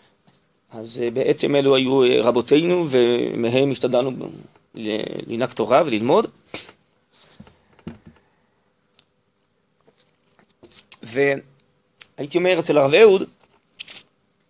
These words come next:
היה בולט מה שחז"ל קראו לזה שימוש תלמידי חכמים. דהיינו, לא רק, אה, ללמוד התורה אצל הרבנים, אלא, אה,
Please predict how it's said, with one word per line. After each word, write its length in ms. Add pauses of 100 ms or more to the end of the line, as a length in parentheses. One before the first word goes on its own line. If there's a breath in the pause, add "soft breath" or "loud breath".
(420)
היה 140
בולט 480
מה 160
שחז"ל 520
קראו 260
לזה 220
שימוש 340
תלמידי 260
חכמים. 400 (1500)
דהיינו, 320
לא 300
רק, 260
אה, 60
ללמוד 380
התורה 300
אצל 200
הרבנים, 440 (2500)
אלא, 300 (1400 soft breath)
אה, 340